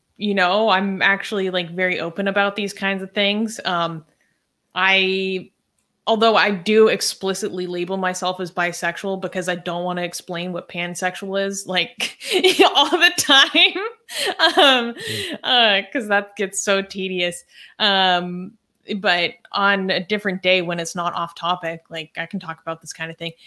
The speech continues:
Speaker 1: And Armin, remind me to, um, tell you something after the show in regards to this that happened last night that's actually pretty hilarious.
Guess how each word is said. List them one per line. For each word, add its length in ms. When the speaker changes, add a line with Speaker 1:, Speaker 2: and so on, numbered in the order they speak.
Speaker 1:
And 100
Armin, 320
remind 340
me 180
to, 480
um, 420
tell 180
you 100
something 320
after 280
the 100
show 380
in 100
regards 400
to 80
this 180
that 120
happened 320
last 260
night 220
that's 160
actually 260
pretty 220
hilarious. 500